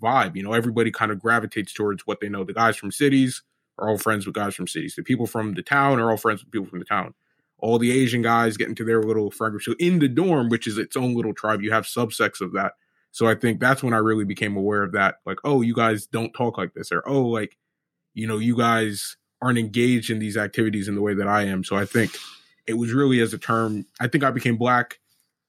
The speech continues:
in terms of socially and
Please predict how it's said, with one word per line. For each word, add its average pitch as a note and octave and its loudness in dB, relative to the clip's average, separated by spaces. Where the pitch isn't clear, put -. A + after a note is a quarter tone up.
in B2 -2
terms B2 2
of G#2 -2
socially D#3 2
and G2+ -4